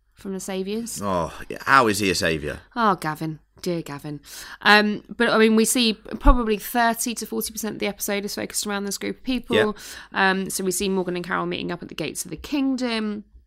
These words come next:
Speaker 1: And, um, and
Speaker 2: Convenient.
Speaker 1: again, sniping. Yeah, I know, very convenient. Feel like it was pre-planned by
Speaker 2: Mm.
Speaker 1: script.
Speaker 2: Yeah.
Speaker 1: Um, ploughing their way through, sniping people out. You know, Morgan
Speaker 2: Morgalizing.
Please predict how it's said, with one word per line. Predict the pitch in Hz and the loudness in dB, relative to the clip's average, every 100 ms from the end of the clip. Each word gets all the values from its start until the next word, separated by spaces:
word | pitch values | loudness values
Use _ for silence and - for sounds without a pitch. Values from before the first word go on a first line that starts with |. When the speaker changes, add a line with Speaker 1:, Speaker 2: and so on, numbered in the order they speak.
| _ _ _ - - | _ _ _ -14 -6
Speaker 1:
And, | 180 175 165 170 | -2 -2 -2 -2
um, | 160 160 - | -2 -4 -6
and | 160 | -8
Speaker 2:
Convenient. | 156 165 170 170 - | -4 -2 0 -2 -6
Speaker 1:
again, | _ - - | _ -20 -4
sniping. | - 214 202 180 160 | -2 0 -2 -4 -8
Yeah, | 156 | -6
I | 156 | -6
know, | 180 | -6
very | 165 226 | -6 -6
convenient. | 156 151 151 165 - - | -8 -12 -10 -12 -14 -12
Feel | - 330 | -2 -2
like | 196 | -2
it | - | -6
was | - | -12
pre-planned | - - 269 254 262 277 196 - | 2 2 2 -2 -4 -4 -4 -2
by | 123 | 0
Speaker 2:
Mm. | |
Speaker 1:
script. | 127 110 - - - - - | 0 0 -2 -6 -8 -14 -6
Speaker 2:
Yeah. | 98 101 95 - - - | -2 -2 -2 -14 -20 -8
Speaker 1:
Um, | - 185 190 185 180 180 175 - _ _ _ | 0 2 4 4 2 -2 -6 -12 _ _ _
ploughing | 240 208 190 | 2 2 2
their | 180 | 0
way | 175 175 | 0 -2
through, | 175 170 | -2 -4
sniping | 170 170 165 160 | -2 -4 -6 -6
people | 160 160 156 | -8 -6 -6
out. | 147 - | -6 -8
You | 160 | -10
know, | 147 | -6
Morgan | 160 165 143 147 - _ - _ - - _ _ | -2 -2 -4 -10 -12 _ -20 _ -20 -20 _ _
Speaker 2:
Morgalizing. | 92 101 101 92 87 85 85 | -2 2 4 4 4 2 -4